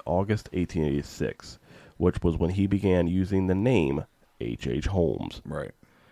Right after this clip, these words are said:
Speaker 1: He came across Elizabeth S. Holton's drugstore at the northwest corner of South Wallace Avenue and West Sixty-third Street in Inglewood. Holton gave Holmes a job,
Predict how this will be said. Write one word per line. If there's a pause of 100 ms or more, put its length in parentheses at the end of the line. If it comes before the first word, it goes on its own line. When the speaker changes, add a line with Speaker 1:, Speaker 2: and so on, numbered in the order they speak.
(140)
Speaker 1:
He
came
across
Elizabeth (180)
S. (120)
Holton's (180)
drugstore (520)
at
the
northwest
corner (100)
of
South
Wallace
Avenue (280)
and
West (180)
Sixty-third
Street
in (100)
Inglewood. (1200)
Holton
gave
Holmes
a
job,